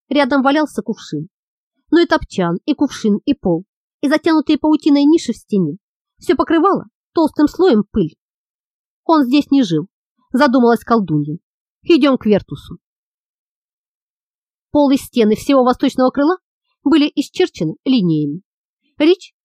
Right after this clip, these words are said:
даже замедлила шаги, разбирая хитросплетение неизвестного рисовальщика.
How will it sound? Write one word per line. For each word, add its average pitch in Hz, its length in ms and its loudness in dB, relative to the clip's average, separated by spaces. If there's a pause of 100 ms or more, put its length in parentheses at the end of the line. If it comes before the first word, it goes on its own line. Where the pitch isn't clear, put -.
(100)
даже 285 240 0
замедлила 262 420 2
шаги, 175 440 -6 (320)
разбирая 277 480 2
хитросплетение 254 880 -2 (340)
неизвестного 262 560 2
рисовальщика. 180 680 -4